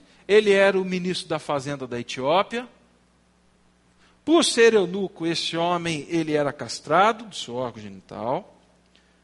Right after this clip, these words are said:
Algo muito comum no Oriente, porque aqueles que viviam com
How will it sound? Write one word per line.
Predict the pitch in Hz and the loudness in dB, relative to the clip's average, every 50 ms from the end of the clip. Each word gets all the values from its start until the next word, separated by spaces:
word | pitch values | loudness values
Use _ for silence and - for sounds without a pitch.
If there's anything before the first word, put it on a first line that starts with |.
| _ _ _ _ _ _ _ _ _ _ _ _ _ _ _ _ _ | _ _ _ _ _ _ _ _ _ _ _ _ _ _ _ _ _
Algo | - 175 196 202 190 190 | 4 4 4 4 2 -2
muito | 196 220 214 - | -4 -6 -6 -6
comum | - 208 190 185 190 202 196 | -6 -8 -6 -6 -6 -6 -6
no | 185 175 | -6 -6
Oriente, | 170 156 147 143 147 160 180 196 190 - - - - | -6 -6 -6 -4 -4 -4 -6 -8 -8 -12 -16 -18 -18
porque | _ - 147 131 - - | _ -18 -18 -12 -10 -8
aqueles | 147 143 - 160 156 151 131 - | -8 -8 -8 -10 -12 -12 -14 -16
que | - 156 | -16 -14
viviam | 143 139 127 113 113 123 143 156 156 143 127 113 | -14 -14 -14 -14 -14 -14 -14 -12 -12 -12 -12 -14
com | - - - 131 127 117 | -14 -12 -12 -10 -10 -12